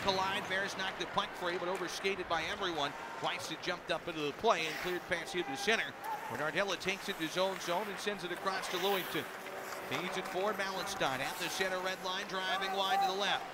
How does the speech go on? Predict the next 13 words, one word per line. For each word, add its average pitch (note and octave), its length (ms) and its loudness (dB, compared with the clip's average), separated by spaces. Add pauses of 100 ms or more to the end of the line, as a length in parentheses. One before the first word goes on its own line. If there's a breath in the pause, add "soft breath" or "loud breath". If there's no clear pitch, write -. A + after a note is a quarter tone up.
(180)
Weiss D#3 320 0
knocked E3+ 300 2
down F3 200 4
a - 40 -2
man E3+ 260 2
with G3+ 180 2
him. C3+ 120 2 (460)
Stay - 220 -2
on C3+ 140 2
side G3 400 -2
somehow C#3+ 400 2
as E3 120 0
Laverty D#3+ 420 2